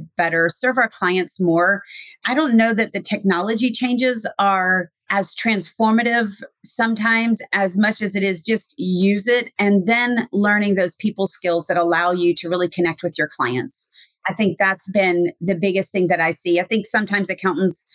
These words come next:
and, and people in general can just be afraid of technology, and learning to use it as a tool rather than feeling like you're being completely replaced.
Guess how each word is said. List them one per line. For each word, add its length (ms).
and, 280
and 120
people 260
in 140
general 360
can 160
just 160
be 120
afraid 380
of 100
technology, 720
and 580
learning 640
to 140
use 260
it 100
as 160
a 80
tool 500
rather 520
than 520
feeling 260
like 240
you're 120
being 440
completely 500
replaced. 720